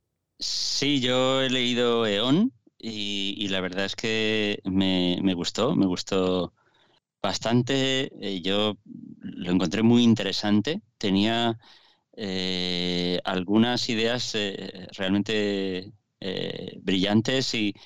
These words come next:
eh, eh, fascinantes.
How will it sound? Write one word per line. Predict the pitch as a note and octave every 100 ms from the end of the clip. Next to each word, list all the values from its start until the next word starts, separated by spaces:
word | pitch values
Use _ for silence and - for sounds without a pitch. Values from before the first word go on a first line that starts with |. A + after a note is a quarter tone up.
| - _ _ _ _ -
eh, | G#2 G2 - - - - - -
eh, | - - -
fascinantes. | A2 - G2 G#2 F#2+ F2+ -